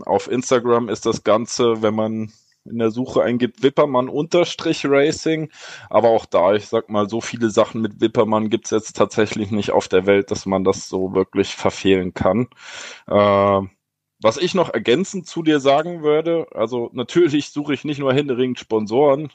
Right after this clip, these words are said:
ähm, <laughs> sondern wenn, wenn's einfach tatsächlich Leute gibt, die sagen, „Pass auf,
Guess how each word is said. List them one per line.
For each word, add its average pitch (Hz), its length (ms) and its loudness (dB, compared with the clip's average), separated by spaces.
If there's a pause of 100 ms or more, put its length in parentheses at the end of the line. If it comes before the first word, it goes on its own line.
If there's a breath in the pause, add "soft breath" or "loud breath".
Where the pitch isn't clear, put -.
(120)
ähm, 110 380 2
<laughs> - 20 -20
sondern 117 340 -2
wenn, 120 300 -2
wenn's 127 240 -2
einfach 127 280 2
tatsächlich 131 560 -2
Leute 113 280 0
gibt, 143 260 -6
die 127 60 -6
sagen, 120 280 2
„Pass 120 200 0
auf, 117 340 2